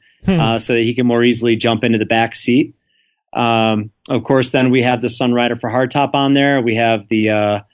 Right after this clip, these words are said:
Speaker 2: and then I've also, uh, put some good Best Top seat covers on there, and also some, uh, nice floor mats and a cargo liner.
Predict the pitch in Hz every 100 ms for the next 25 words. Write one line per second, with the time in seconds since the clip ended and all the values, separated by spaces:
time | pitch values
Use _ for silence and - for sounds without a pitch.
0 | _ _ 107 104 113 113 110 110 110 110
1 | - 117 110 107 104 104 - 123 120 110
2 | 107 120 123 110 120 110 - 120 - 117
3 | 110 120 117 117 113 117 113 113 110 107
4 | 117 - 107 107 107 104 110 - - 110
5 | 110 113 110 101 95 107 107 101 90 85